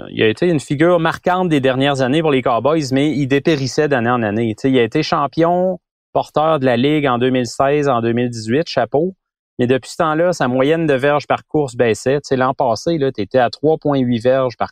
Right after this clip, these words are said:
course. Tony Pollard avait clairement pris le lead du champ arrière. Fait que, tu sais, c'est pas une surprise comme telle. C'est un gros nom. Euh, mais je sais pas quelle valeur il y a encore dans la ligue. On parle de rumeurs, tu sais, à Tampa,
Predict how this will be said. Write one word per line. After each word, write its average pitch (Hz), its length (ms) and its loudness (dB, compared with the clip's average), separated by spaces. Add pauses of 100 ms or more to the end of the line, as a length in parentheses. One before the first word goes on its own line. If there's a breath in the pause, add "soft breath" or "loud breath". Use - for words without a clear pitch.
(100)
course. - 380 -8 (640)
Tony 131 260 2
Pollard 147 460 0
avait 110 200 0
clairement 143 520 0
pris 135 240 -2
le 127 140 2
lead 117 500 0
du 101 160 -8
champ - 160 -2
arrière. 98 560 -2 (140)
Fait 107 100 -4
que, - 100 -14
tu 135 220 0
sais, - 100 -12
c'est - 240 -4
pas 196 160 0
une 120 140 -2
surprise 127 760 -2
comme 101 220 -2
telle. 127 440 0 (320)
C'est 131 80 0
un 131 80 0
gros 165 260 0
nom. 175 260 -2 (920)
Euh, 107 640 2
mais 120 240 0
je 123 120 0
sais 123 180 -2
pas 160 100 -2
quelle 127 240 -2
valeur 131 560 0
il 117 60 0
y 120 40 2
a 117 60 0
encore 123 320 0
dans 120 140 0
la 104 60 0
ligue. 120 280 0
On 117 160 0
parle 143 320 2
de 127 60 2
rumeurs, 127 600 0
tu - 140 -2
sais, 123 60 2
à 107 100 2
Tampa, 123 600 -2